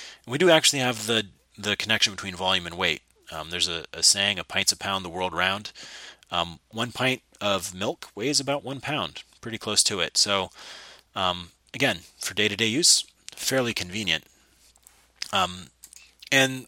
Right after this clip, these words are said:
and in volumetric measurements, kind of that pattern of halves continues from tablespoons, two tablespoons for a, uh, an ounce, and then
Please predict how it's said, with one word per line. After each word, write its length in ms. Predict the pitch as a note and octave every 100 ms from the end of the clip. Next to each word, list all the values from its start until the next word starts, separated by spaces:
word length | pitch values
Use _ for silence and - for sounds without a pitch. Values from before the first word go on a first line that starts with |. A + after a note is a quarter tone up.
| -
and 180 | C#3 C3+
in 100 | A#2+
volumetric 640 | A#2+ D3 F#3 D#3+ - B2+
measurements, 500 | A2+ A#2+ A2 G2 -
kind 180 | - A#2+
of 80 | A2
that 160 | G2
pattern 400 | - A#2 A#2+ A2
of 180 | F2+ -
halves 580 | - A#2+ G2 - - - - - - - _ _ _
continues 580 | C3 - D#3 C#3+ C3 -
from 360 | - A#2 G#2+ G2+
tablespoons, 1040 | - D#3 D3+ - D3+ C#3+ C#3+ C3+ - - - -
two 120 | C3+
tablespoons 600 | C3+ B2+ - B2+ A#2+ -
for 180 | - G2
a, 60 | - _ - - -
uh, 380 | F2+ F2 E2 D#2 - _ _ -
an 100 | -
ounce, 480 | C#2 B2+ A#2+ - - - - - - - - _
and 180 | G2+ G2
then 420 | G2 F#2+ F#2 F#2